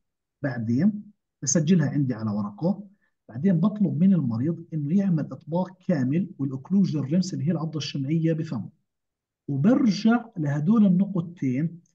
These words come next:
لازم يكون قلت المسافة من اثنين لأربعة مليمتر.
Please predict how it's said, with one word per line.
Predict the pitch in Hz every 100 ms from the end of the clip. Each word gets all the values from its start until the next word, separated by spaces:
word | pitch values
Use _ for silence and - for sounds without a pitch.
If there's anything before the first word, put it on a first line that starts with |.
| _ _ 156
لازم | 190 175 185
يكون | 185 170 - 247 240 240 - _ _
قلت | 233 196 143 -
المسافة | 156 147 - 214 208 190
من | 170
اثنين | - 214 202
لأربعة | 175 202 160 131
مليمتر. | 143 113 101 - -